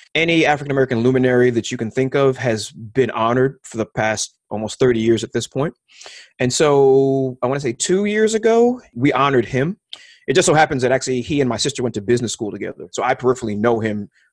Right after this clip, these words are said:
through my family. And so he was there, my sister was there, my nephew was there because he spends a lot of time in New York as well, and that's where my sister is. So he got, he received a lot of love there.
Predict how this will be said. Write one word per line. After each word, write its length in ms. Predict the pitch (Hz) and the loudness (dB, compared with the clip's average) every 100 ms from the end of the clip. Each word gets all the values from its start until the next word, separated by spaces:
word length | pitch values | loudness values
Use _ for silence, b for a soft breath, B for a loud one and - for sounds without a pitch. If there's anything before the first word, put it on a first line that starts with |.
| _ | _
through 180 | 135 113 | 2 4
my 240 | 104 101 - _ | 0 -2 -8 _
family. 360 | 175 135 95 98 | -2 0 -4 -8
And 140 | 98 107 | -10 -8
so 120 | 110 | -4
he 140 | 143 | -2
was 160 | 123 110 | -2 0
there, 480 | 117 117 113 110 107 _ _ | 0 2 0 -4 -8 _ _
my 60 | - | -10
sister 300 | - 117 117 | -6 -2 -2
was 160 | 107 | -2
there, 480 | 101 107 107 107 107 | -2 0 0 0 -2
my 140 | 101 92 | -6 -8
nephew 320 | 117 110 110 | -8 -6 -6
was 160 | 104 98 | -6 -4
there 320 | 104 107 104 | -4 -4 -6
because 280 | - 101 - _ | -10 -20 -20 _
he 120 | - | -4
spends 160 | 123 | -2
a 60 | 117 | 0
lot 60 | 110 | -2
of 60 | |
time 200 | - 110 | -2 -4
in 60 | 107 | -2
New 60 | |
York 220 | 104 107 104 | -2 -2 -4
as 100 | 104 | -8
well, 260 | 104 104 98 | -2 0 0
and 80 | 95 | -4
that's 140 | - | -10
where 60 | 98 | -14
my 80 | |
sister 340 | - 113 - 104 | -12 -10 -6 -4
is. 180 | 104 - B B B | -4 -8 B B B
So 460 | - 139 123 120 117 _ - | 0 2 4 2 -2 _ -4
he 180 | 190 | -2
got, 180 | 160 165 | 0 0
he 120 | 160 | 2
received 280 | 180 - 147 | 0 0 0
a 100 | 127 | 2
lot 200 | 113 123 | 2 0
of 80 | 107 | -2
love 380 | 104 110 120 117 | -2 0 0 -2
there. 360 | 131 139 160 | -2 0 -4